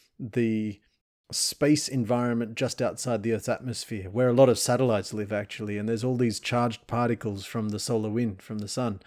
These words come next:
It's a very interesting kind of environment with plasma physics and electrodynamics and all sorts of things.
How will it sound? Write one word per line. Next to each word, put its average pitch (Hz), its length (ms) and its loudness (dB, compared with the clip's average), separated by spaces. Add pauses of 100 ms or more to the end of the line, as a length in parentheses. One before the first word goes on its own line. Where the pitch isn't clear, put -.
(460)
It's 110 100 -4
a - 20 -2
very 147 280 10
interesting 139 640 6
kind 123 180 4
of 113 80 2
environment 117 720 4
with 110 240 -2
plasma 117 480 0
physics 107 560 -6
and 104 200 -4
electrodynamics 113 1000 0
and 113 80 -4
all 110 80 -2
sorts 117 300 -10
of 107 80 -12
things. 110 320 -6